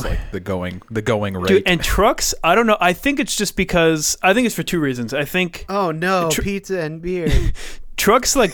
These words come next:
Speaker 2: do not depreciate. I think it's because, one, most high, most miles on trucks are highway miles, which are, like, super easy and, like, they, you know, like, one
Speaker 1: You're not
Speaker 2: mile,
Speaker 1: destroying
Speaker 2: one
Speaker 1: the
Speaker 2: mile
Speaker 1: thing.
Speaker 2: in the city is, like, twenty on the highway or something. Uh, and then two,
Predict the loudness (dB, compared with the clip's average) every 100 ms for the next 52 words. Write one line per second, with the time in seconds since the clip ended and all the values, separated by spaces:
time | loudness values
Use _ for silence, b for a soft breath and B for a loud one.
0 | 0 4 4 4 4 2 -2 0 0 0
1 | -4 -8 -10 -2 0 2 2 2 0 -2
2 | 0 0 2 2 2 -2 -8 -8 -4 2
3 | 2 2 0 -4 -8 _ _ _ _ _
4 | -2 4 4 2 -2 0 0 0 0 2
5 | 2 0 2 2 2 0 -2 -2 -2 0
6 | 0 0 0 -2 -4 -8 -6 -4 -6 -8
7 | -16 _ _ _ _ -20 -8 -6 -4 -2
8 | -2 -2 -2 -4 -6 -8 -10 _ -8 -6
9 | -6 -8 -10 _ _ _ -20 -12 -6 0
10 | 2 4 4 4 2 -2 -4 0 2 4
11 | 4 4 4 4 2 0 0 2 2 0
12 | -2 -4 -2 0 0 -2 -2 -2 -2 -4
13 | -6 -8 -12 -14 _ _ _ _ -4 -2
14 | -2 -2 -2 0 -2 -4 -4 0 2 2
15 | -2